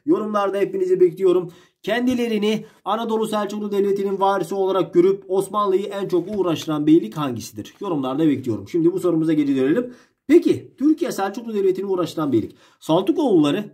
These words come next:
nerede kurulmuştu? Güzel bir tekrar yapalım sizler için. Erzurum ve çevresinde.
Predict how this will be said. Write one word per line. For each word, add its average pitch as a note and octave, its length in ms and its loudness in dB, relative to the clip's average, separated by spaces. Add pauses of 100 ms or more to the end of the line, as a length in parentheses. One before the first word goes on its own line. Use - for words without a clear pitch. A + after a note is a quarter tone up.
nerede B3 280 -4
kurulmuştu? D#3 500 -2
Güzel E3+ 280 -4
bir C#3+ 120 -2
tekrar D3 280 -2
yapalım C#3 320 -2
sizler C#3 260 2
için. A3 180 -2
Erzurum C#3+ 440 -2
ve E3+ 100 0
çevresinde. D#3 540 0